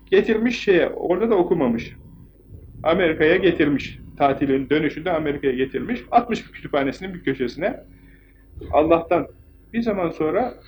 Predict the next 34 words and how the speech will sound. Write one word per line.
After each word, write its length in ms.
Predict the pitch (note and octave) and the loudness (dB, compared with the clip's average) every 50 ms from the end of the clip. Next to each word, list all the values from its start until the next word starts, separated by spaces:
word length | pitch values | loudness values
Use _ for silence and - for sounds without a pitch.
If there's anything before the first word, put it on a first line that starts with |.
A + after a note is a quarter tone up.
| - - _ - - - - - - - - - - | -20 -20 _ -20 -20 -20 -20 -20 -20 -20 -18 -4 0
"Ya 240 | G3 G#3+ G#3 E3+ D#3+ | 2 4 4 4 2
şu 180 | - G3+ F3+ | 0 0 2
aldığım 340 | F#3 G3 F#3 F#3 F3+ F3+ F3 | 2 2 2 2 0 -2 -4
kitaplarda 520 | - - F3+ E3+ - - E3 D#3+ D3+ D3 | -4 -4 -4 -4 -2 -2 -2 -2 -2 -2
ne 180 | C#3 D#3 E3 E3+ | -2 -2 0 0
var 220 | D3+ B2+ A#2 B2 | 0 0 -2 -2
ne 60 | C3+ D3 | -4 -2
yok," 260 | C#3+ A#2 - - - | -2 -2 -4 -6 -8
filan 340 | C3+ B2+ C3 B2+ B2 A#2+ A#2+ | -6 -4 -4 -4 -4 -4 -4
diye 240 | C3+ D#3+ - - - - - - - - - - _ - - - _ _ - | -2 -2 -2 -4 -6 -10 -16 -20 -20 -20 -20 -18 _ -16 -16 -16 _ _ 0
almış 380 | - G3 G3+ E3+ D3+ C#3+ - - | 2 4 4 4 2 -2 -4 -4
okurken 500 | - F3+ F#3+ - D3 C3 - - F#3 F#3+ | -2 -2 0 2 0 0 0 -4 -6 -4
ona 280 | F3+ F3 F3+ F3+ D#3+ | -4 -2 0 2 2
bakmış, 360 | C#3 A#2+ A2+ - B2 A#2 - - | 2 0 0 -4 -8 -8 -4 -4
buna 200 | D3 D#3 D3 C3 | -2 -2 -2 -2
bakmış, 360 | A2+ - - - A3+ A3+ - | -4 -6 -6 -6 -8 -8 -6
Kur'an-ı 380 | - - E3+ E3 E3+ E3 D#3 | -4 -2 0 0 0 -2 -2
Kerim'e 400 | - - D3 C#3 C#3 C#3+ C3+ C3 - - - - | 0 2 2 2 2 0 -2 -6 -8 -14 -18 -14
bakmış. 440 | - - - - - - - - - - _ - - - - _ _ _ _ - - - | -12 -12 -12 -10 -12 -12 -12 -12 -16 -20 _ -20 -20 -20 -20 _ _ _ _ -12 -8 -4
"Ya 200 | D#4 D4+ F3 C#3 | 0 0 0 0
şu 140 | - - G#3+ | -2 -2 0
Müslümanların 640 | G#3+ A3+ A#3 - G#3+ G#3 G3+ G3 G3 F#3 F3 F3 - | 0 0 0 0 0 0 0 2 2 2 0 0 0
kitabı, 400 | - - D#3+ E3+ D3+ - A#2 A#2+ | -2 -2 -2 0 0 0 -2 -2
Kur'an-ı 360 | - E3 E3 D#3+ D#3 C#3+ C#3 | 0 0 2 2 0 0 0
Kerim, 280 | - C3+ B2+ B2+ C3 | 0 0 0 -2 -4
Kur'an-ı 320 | B2 - D3+ D3 D3 C#3+ C3+ | -4 -2 0 0 0 0 -2
Kerim," 280 | - B2 B2 C3+ C3+ | -4 -4 -6 -6 -6
derler. 320 | - A2+ G#2+ - - A2 - - | -4 -6 -4 -4 -6 -8 -6 -4
"Bu 80 | E3+ F3 | -4 -4
Müslümanlar 560 | F3+ E3+ - - D#3 D3+ C#3+ C#3+ D3 D#3 D3+ | -4 -4 -6 -6 -4 -4 -2 -2 -2 -2 0
da 120 | C#3+ C3+ C#3 | -2 -2 0
bir 160 | C3+ - - | 0 0 0
acayip 440 | D3 C#3+ C#3+ C3+ C3 C3+ C3 - - | 0 2 2 2 2 0 -2 -2 -2
taife. 520 | C#3 B2+ B2 A#2+ A#2 - B2 A#2+ A#2+ - | 0 0 2 0 2 2 0 0 0 -4